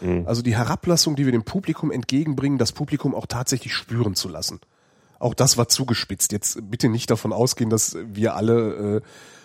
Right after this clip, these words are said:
Speaker 2: das komplette Publikum komplett scheiße findet. Das ist natürlich nicht so.
Speaker 1: Also ich glaub, der Klaas muss ein netter Kerl sein, weil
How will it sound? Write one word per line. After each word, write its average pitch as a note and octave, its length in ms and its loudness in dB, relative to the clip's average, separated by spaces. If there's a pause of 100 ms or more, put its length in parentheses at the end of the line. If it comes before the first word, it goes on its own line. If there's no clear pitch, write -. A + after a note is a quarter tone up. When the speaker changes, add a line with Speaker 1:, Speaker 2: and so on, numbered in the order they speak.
(100)
Speaker 2:
das A2 180 0
komplette A2+ 340 2
Publikum A2 420 -2
komplett F#2+ 380 -4
scheiße F2 260 -2
findet. F2 200 -8
Das E2+ 60 -4
ist - 60 -2
natürlich F2+ 240 -8
nicht G2 160 -8
so. - 220 -14 (420)
Speaker 1:
Also - 140 2
ich - 200 2
glaub, A#2+ 280 2
der G2+ 140 2
Klaas G2 340 0
muss A2+ 180 0
ein A2 60 6
netter F#2 260 2
Kerl F2 300 0
sein, E2+ 420 -2
weil E2 580 0